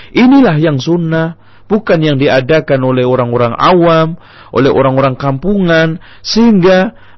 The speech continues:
apa yang telah diperbuat sudah capek, sudah pegel, tidak mendapatkan pahala dari Allah Subhanahu wa taala.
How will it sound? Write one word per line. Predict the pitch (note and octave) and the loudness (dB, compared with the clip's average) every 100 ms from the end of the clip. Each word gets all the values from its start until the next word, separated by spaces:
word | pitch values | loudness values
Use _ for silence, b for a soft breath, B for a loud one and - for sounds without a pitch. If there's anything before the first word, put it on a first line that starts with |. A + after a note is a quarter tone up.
| - | -2
apa | A3 A#3 G3+ | -2 0 0
yang | F#3 E3 | 0 0
telah | F3+ E3+ C#3+ | 0 0 0
diperbuat | E3 E3 C#3+ C#3+ F#3 F#3+ F#3+ - | -2 -2 -4 -2 0 0 -2 -4
sudah | E3 D3 D3 | -2 0 0
capek, | - G3+ G3 F#3+ F#3 - | 0 -4 -2 -2 -2 -4
sudah | - D3 D3 - - - - | -6 -2 -2 -4 -14 -20 -10
pegel, | G3+ - G#3 A#3+ C#4+ - B B B | -10 -2 2 2 2 -4 B B B
tidak | B2 A2 G#2 | -2 -2 -2
mendapatkan | A2+ A2 A2 C#3 - A#2 G2 | -2 -2 0 -2 -2 -4 -2
pahala | G2+ A2+ C#3+ A#2+ | -4 -2 -2 -2
dari | A2 G#2+ G#2+ | -2 -2 -2
Allah | C3 A2+ G#2 | -2 -2 -2
Subhanahu | - G2 G2 A2 G2+ G2+ G2+ | -2 -2 -2 -2 -2 -2 -2
wa | F#2+ | -2
taala. | G2 C#2 F2 F2+ E2+ | -4 -4 -2 -4 -8